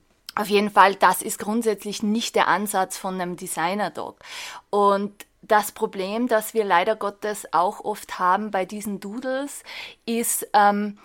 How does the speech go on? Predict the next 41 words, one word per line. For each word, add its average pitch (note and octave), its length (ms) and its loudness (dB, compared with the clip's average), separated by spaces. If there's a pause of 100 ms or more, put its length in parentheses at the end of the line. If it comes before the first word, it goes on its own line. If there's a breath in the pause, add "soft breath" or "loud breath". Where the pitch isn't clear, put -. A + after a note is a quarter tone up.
(240 soft breath)
man G#3+ 180 4
muss, A#3 320 0
eigentlich B3+ 560 4
muss A#3+ 260 -2
man, G#3+ 460 0
wenn G#3 180 4
man C#4 200 4
es - 240 -6
gut C4 260 -6
machen A#3 480 4
möchte G3 380 0
und F#3 140 -8
den F#3+ 120 -4
maximalen F#3+ 640 2
Benefit G3 500 -4
rausholen F3 560 -2
möchte E3 380 -6
aus F3 220 -2
dieser F#3 320 -10
Zucht, - 380 -12
ja, F3+ 160 4
und, - 380 -10
und, E3 300 -14
und F#3+ 140 -14
gut B3+ 240 -8
züchten F3+ 420 -8
möchte, E3+ 380 -6 (420 loud breath)
muss B3 240 2
man B3+ 160 6
diese A3+ 260 0
Zucht - 320 -6
anlegen, G#3+ 580 0
wie, - 140 -10
als F#3+ 240 2
würde A3 200 4
ich A3 200 -6
reinrassige F3+ 680 0
Hunde F3 300 -6
züchten. D#3 380 -12
Das D3+ 220 -8
heißt, F#3+ 340 2